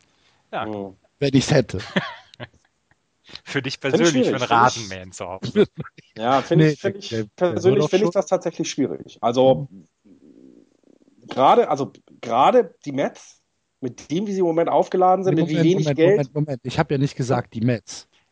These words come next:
Speaker 1: Es,
Speaker 2: Ah,
Speaker 1: es
Speaker 2: so,
Speaker 1: wird
Speaker 2: okay.
Speaker 1: aber
Speaker 3: Ich hab
Speaker 2: Ah,
Speaker 3: gesagt, insgesamt.
Speaker 1: es wird
Speaker 2: Okay.
Speaker 1: einen Club geben, der dieses Geld zahlt. Da,
Speaker 3: Genau.
Speaker 1: da bin ich mir
Speaker 2: Ah,
Speaker 1: auch
Speaker 2: okay,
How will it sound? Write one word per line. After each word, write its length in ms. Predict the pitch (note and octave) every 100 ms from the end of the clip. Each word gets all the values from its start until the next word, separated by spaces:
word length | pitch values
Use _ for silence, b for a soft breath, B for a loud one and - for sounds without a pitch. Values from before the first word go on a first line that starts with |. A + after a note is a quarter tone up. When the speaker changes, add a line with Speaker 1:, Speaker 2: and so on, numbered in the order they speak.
| _
Speaker 1:
Es, 140 | - -
Speaker 2:
Ah, 140 | D#3
Speaker 1:
es 100 | C#3+
Speaker 2:
so, 100 | F3+
Speaker 1:
wird 120 | C#3
Speaker 2:
okay. 100 | E3
Speaker 1:
aber 80 | B2
Speaker 3:
Ich 100 | -
hab 80 | E3
Speaker 2:
Ah, 220 | C3+ B2
Speaker 3:
gesagt, 360 | B2+ C#3+ D3 C#3+ G#2
insgesamt. 1000 | - D#3+ D3 - A#2 A2 C3+ G2+ F2+ -
Speaker 1:
es 180 | C3+ A#2
wird 140 | F3 G3
Speaker 2:
Okay. 60 |
Speaker 1:
einen 180 | C3 D3+
Club 260 | - E3 -
geben, 280 | C#3+ D3+ B2
der 100 | A#2+
dieses 400 | B2 C3 B2 -
Geld 260 | A2+ A2
zahlt. 460 | - G#2+ F#2+ F#2 -
Da, 60 | -
Speaker 3:
Genau. 260 | F#3 D#3+ B2
Speaker 1:
da 0 |
bin 80 | A#2+
ich 60 |
mir 100 | A#2+
Speaker 2:
Ah, 80 | F#2
Speaker 1:
auch 160 | A2+
Speaker 2:
okay, 40 | -